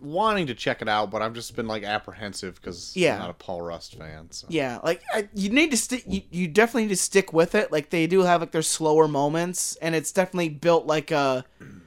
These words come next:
Speaker 2: it's built like a very long indie film. Like, like, the
Speaker 1: Okay.
Speaker 2: music and stuff is, it definitely strikes me as, like, cheesy indie film.
Speaker 1: Okay.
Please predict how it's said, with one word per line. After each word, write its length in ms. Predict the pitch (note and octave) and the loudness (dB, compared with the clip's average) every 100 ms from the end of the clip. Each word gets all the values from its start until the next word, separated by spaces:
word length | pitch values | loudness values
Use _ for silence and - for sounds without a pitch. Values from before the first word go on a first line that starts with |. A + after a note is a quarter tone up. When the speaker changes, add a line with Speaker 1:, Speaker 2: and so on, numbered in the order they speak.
| _ _ | _ _
Speaker 2:
it's 200 | - - | -4 -2
built 160 | D3 G#3 | 2 4
like 140 | F#3+ | 6
a 80 | F#3 | 4
very 340 | C#3 F#3 F3+ | 4 6 8
long 460 | E3+ D#3 D#3 D3+ E3 | 6 4 2 2 0
indie 340 | D#3+ D#3+ E3+ | -2 -2 -2
film. 560 | F3 - E3 E3+ F3+ F#3+ - | -4 0 0 0 -2 -6 -8
Like, 240 | - D#3 - - | -6 -6 -4 -4
like, 180 | C#3+ | -2
the 80 | - | 0
Speaker 1:
Okay. 120 | E3+ | 0
Speaker 2:
music 420 | E3 F#3 F#3+ F3+ F3+ | 0 2 2 0 -4
and 120 | E3+ | -8
stuff 540 | - F3 F3 F3 - _ _ _ _ - - - | -4 2 2 0 -8 _ _ _ _ -20 -20 -6
is, 240 | E3+ E3 | -2 -2
it 260 | F3 F3+ - | -2 -4 0
definitely 260 | F3+ E3+ D#3 | 0 0 -2
strikes 380 | - D#3+ D3 | -2 -2 -2
me 100 | D#3 | -4
as, 180 | D3+ D3 | -4 -2
like, 240 | C#3+ C#3 - - - | 0 -2 -4 -20 -10
cheesy 520 | - F3 D#3 F3 E3 | -6 -4 -2 -2 -2
indie 840 | D3 E3 D3+ C#3+ C#3 C3+ C3 B2+ - | -2 -2 2 4 4 2 0 -4 -8
film. 540 | D#3 C#3 C3+ C3+ C#3 - - | -6 -4 -2 -4 -8 -12 -12
Speaker 1:
Okay. 380 | A2+ G2+ F#2+ | -8 -6 -6